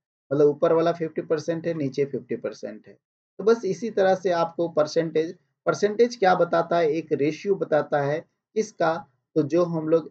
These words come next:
एक को divide करते हैं दो part, तीन part, चार part, इसमें, तो ये सारी चीज़ें। तो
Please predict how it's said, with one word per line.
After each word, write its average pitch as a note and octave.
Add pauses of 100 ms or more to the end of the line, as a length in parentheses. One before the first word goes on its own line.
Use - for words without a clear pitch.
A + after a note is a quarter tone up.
एक F3+
को D#3+
divide C#3+
करते D#3
हैं D3
दो D3
part, C#3 (140)
तीन C#3+
part, C3+
चार C3
part, C#3
इसमें, C3+ (340)
तो D3+
ये D3
सारी B2+
चीज़ें। G2+ (440)
तो -